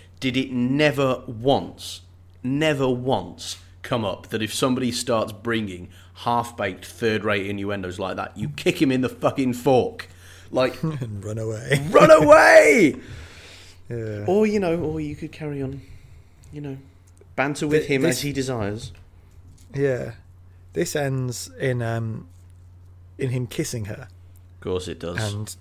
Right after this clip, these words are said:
Speaker 2: and not in a sort of surrogate father kind of way. Um, and then Robert, uh, j-, before, like, anything else can happen, uh, Robert appears, you know, the li-, little Ro-, no, Ro-, little Robin, the, uh, the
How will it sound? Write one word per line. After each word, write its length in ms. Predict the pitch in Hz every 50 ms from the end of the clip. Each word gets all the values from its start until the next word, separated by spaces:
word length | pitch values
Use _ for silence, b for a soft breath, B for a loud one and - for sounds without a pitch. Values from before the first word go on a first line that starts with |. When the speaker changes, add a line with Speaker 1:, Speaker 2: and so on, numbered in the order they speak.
| - - -
Speaker 2:
and 240 | - 120 120 123
not 180 | 127 139 - -
in 120 | 127 123
a 120 | 123 117 110
sort 260 | - - 117 113 -
of 260 | - 107 107 107 - - - - -
surrogate 480 | - - - 123 110 110 104 113 - -
father 480 | - - 117 107 104 98 101 104 104 - - - - - - - -
kind 200 | - 101 98 98
of 60 | 95
way. 300 | 95 95 92 - - 104 - - - - b b b b b b b b b -
Um, 420 | - 107 104 104 101 101 101 - - - - - - - - - - - - - - - - - - - - - - - B B B B B B B B B B B B
and 140 | - 139 147
then 220 | 147 156 151 143 131
Robert, 420 | 143 165 180 147 147 - - -
uh, 140 | - 143 151
j-, 200 | 147 139 139 160
before, 420 | - - 151 - - 175 170 165
like, 300 | 151 143 139 131 131 - - - -
anything 240 | 143 135 117 117 127
else 140 | 127 123
can 100 | - 127
happen, 540 | 117 123 127 - - - 101 98 104 113 117 - - - -
uh, 260 | - 123 117 113 - -
Robert 500 | 123 120 131 135 120 120 113 113 - - - - - - - - - - - - - -
appears, 600 | - - - - 123 113 104 104 113 113 - - -
you 60 | 113
know, 60 | 110
the 60 | 113 123 131
li-, 40 | - 220 127
little 200 | 135 127 123 117
Ro-, 200 | 120 123 - -
no, 140 | - 160 151
Ro-, 160 | 135 135 156 139
little 220 | 143 151 143 147
Robin, 400 | 143 151 139 - 113 107 107 104 b b b b b b -
the, 180 | - 127 123 117
uh, 260 | 117 117 117 117 - - - -
the 240 | - 123 120 147